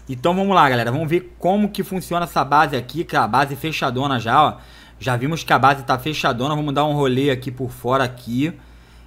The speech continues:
É, garoto. O nego já tá querendo trollar a gente aí. A gente, porra, tá sempre dando os itens maneiros lá pros Vingadores lá. Mas os Vingadores não sei não, hein, galera.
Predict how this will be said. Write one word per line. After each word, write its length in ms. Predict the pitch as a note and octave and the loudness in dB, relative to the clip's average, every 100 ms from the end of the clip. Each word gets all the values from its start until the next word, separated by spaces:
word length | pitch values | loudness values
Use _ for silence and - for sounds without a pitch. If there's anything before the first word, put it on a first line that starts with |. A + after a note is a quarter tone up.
| - | -10
É, 320 | G#2+ A#2 D#3 | -2 2 4
garoto. 720 | G3 F#3+ D3+ A2+ G2 - F#2+ F#2 - - - - - - - - | 6 6 6 0 -4 -10 -16 -16 -20 -20 -20 -20 -20 -20 -20 -8
O 40 | |
nego 200 | G2 B2 | -2 0
já 120 | C#3+ | 0
tá 140 | C#3 D#3 | 0 0
querendo 300 | D#3 D#3+ D#3+ | 0 -2 -2
trollar 380 | E3 C#3+ D3 D#3 | 0 4 6 4
a 60 | |
gente 320 | A#2+ C3+ D3+ | 4 -2 0
aí. 260 | C#3+ C3 D#3 | 2 4 4
A 60 | D#3 | 2
gente, 280 | D#3 - | -2 -8
porra, 300 | - D#3+ D3+ | -8 0 2
tá 120 | C#3+ C3+ | 2 -2
sempre 260 | E3 D#3+ | -4 -6
dando 200 | D3+ D#3 | -4 -4
os 180 | D3+ B2+ | -2 -2
itens 240 | D3 D3 | -2 -2
maneiros 340 | D3 C3+ C3+ C3 | -2 0 0 2
lá 140 | C3 | 0
pros 760 | C3 C3 B2+ A#2+ A2+ G#2+ F#2 - - - - | 0 -2 0 0 0 -4 -6 -12 -20 -20 -10
Vingadores 760 | A2 C#3 D3+ C3+ B2 C#3+ C#3 | -4 0 4 4 4 4 4
lá. 200 | B2+ B2+ D#3+ | 6 6 6
Mas 140 | D#3 | 2
os 60 | D3+ | 0
Vingadores 560 | C#3 D3 B2+ B2+ D3+ | 0 0 2 2 0
não 80 | E3 | -2
sei 200 | - F3+ | -6 -4
não, 180 | F3 D3+ | -2 0
hein, 80 | C3 | 0
galera. 460 | A2+ G2+ F#2+ F#2+ | -2 -6 -8 -10